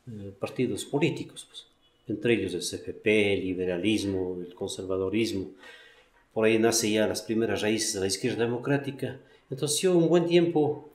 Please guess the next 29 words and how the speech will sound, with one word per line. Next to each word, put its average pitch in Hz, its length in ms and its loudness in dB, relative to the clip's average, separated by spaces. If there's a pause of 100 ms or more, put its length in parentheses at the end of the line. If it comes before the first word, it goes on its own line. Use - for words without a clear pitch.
(520)
era 165 300 2 (960)
muy 190 180 8
aficionado 165 540 4
al 104 100 0
pensamiento 127 640 4
del 87 160 -4
M 90 280 0
P 85 140 -2
D. 87 280 0 (1200)
Me 120 100 2
gustaban 117 420 2
las 95 140 -2
ideas 107 380 4
de 98 60 2
avanzada, 98 680 2
de 90 80 -6
reivindicación 95 760 -2
de 87 40 -2
las 87 140 -4
clases - 260 -4
pobres, 101 720 0 (320)
del 95 160 0
proletariado 107 840 8
que - 80 0
se - 120 4
llama. 110 440 6 (680)
Y 170 160 6
me 165 300 12
inmiscuí 190 920 12